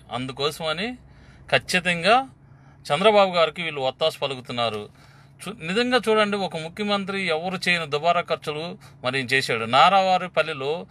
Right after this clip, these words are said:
సీసీ కెమెరాలకి ఖర్చు ఎంతో తెలుసండి? నలభై లక్షల రూపాయలు పెట్టి ఖర్చు పెట్టారు. అది ఎప్పుడైనా చెప్పారా? చెప్పలేదు. హైదరాబాద్లో సొంత ఇల్లు మరమ్మతుల కోసం ఐదు కోట్లు ఖర్చు పెట్టారండి. అది చెప్పారా? ఎప్పుడు చెప్పలేదు. ఫైవ్ స్టార్ హోటల్లో మన మా-, బాబు గారు,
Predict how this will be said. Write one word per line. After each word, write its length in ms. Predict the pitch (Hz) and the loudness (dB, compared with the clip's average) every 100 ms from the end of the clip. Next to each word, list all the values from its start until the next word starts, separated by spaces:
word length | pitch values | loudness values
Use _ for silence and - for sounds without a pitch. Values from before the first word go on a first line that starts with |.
| - - - | -20 -20 -10
సీసీ 360 | 185 196 214 | -4 -2 -2
కెమెరాలకి 680 | 202 196 185 175 170 - - | -4 -4 -2 0 -2 -4 -4
ఖర్చు 240 | 156 - 190 | -2 -2 -4
ఎంతో 160 | 175 | -4
తెలుసండి? 640 | 147 147 180 208 220 139 101 - - - - - | -4 -4 -4 -4 -4 -6 -8 -16 -20 -20 -10 -2
నలభై 300 | 127 131 131 | -2 2 2
లక్షల 320 | 127 - 196 | 2 0 -6
రూపాయలు 300 | 190 185 175 | -4 -2 -2
పెట్టి 240 | 165 151 | -2 -4
ఖర్చు 260 | 151 135 143 | -2 -2 -2
పెట్టారు. 280 | 131 120 113 | -4 -2 0
అది 120 | 117 | -2
ఎప్పుడైనా 280 | 127 143 139 | -2 -2 0
చెప్పారా? 460 | 143 135 190 180 113 | 0 2 4 4 2
చెప్పలేదు. 440 | 120 120 117 95 90 - - - - - - - 110 | -4 -2 -4 -4 -12 -20 -20 -20 -20 -20 -20 -8 0
హైదరాబాద్లో 800 | 127 156 180 160 156 139 139 | 2 4 4 6 4 2 -4
సొంత 360 | 143 131 143 165 | -6 -8 -10 -8
ఇల్లు 280 | 160 151 151 | -8 -6 -6
మరమ్మతుల 560 | 123 131 160 156 151 | -4 -4 -4 -8 -8
కోసం 500 | 127 127 113 127 131 139 - - - | -10 -8 -8 -8 -10 -12 -20 -14 -2
ఐదు 280 | 113 156 160 | 0 2 -2
కోట్లు 340 | 156 170 135 | -6 -6 -6
ఖర్చు 260 | - 135 120 | -4 -4 -6
పెట్టారండి. 600 | 117 107 107 104 104 110 - - - | -8 -6 -6 -6 -8 -12 -16 -14 -2
అది 180 | 127 135 | 0 2
చెప్పారా? 400 | 156 180 196 147 | 0 4 4 4
ఎప్పుడు 300 | 117 120 127 | 0 -6 -6
చెప్పలేదు. 480 | 120 110 110 104 104 - - - - | -4 -4 -8 -10 -12 -20 -20 -4 4
ఫైవ్ 180 | 147 | 4
స్టార్ 240 | 185 226 208 | 4 2 2
హోటల్లో 400 | 196 190 185 180 | 2 0 -2 -4
మన 160 | 175 165 | -2 -2
మా-, 460 | 156 139 139 139 | -4 -2 -2 -2
బాబు 300 | 120 131 165 | 4 6 6
గారు, 480 | 175 180 151 139 185 | 6 2 0 -2 -8